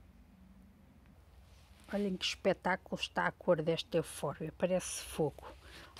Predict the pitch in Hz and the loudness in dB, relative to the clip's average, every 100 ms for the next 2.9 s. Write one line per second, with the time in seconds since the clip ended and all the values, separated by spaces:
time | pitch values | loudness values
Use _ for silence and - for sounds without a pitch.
0 | - 180 170 147 143 - - - - - | 0 2 4 2 0 -6 -10 -20 -20 -20
1 | - - - - - - - 165 160 170 | -20 -20 -20 -20 -20 -20 -6 -2 2 2
2 | - 185 170 - 175 165 214 - - | 2 0 0 0 2 2 0 -4 -10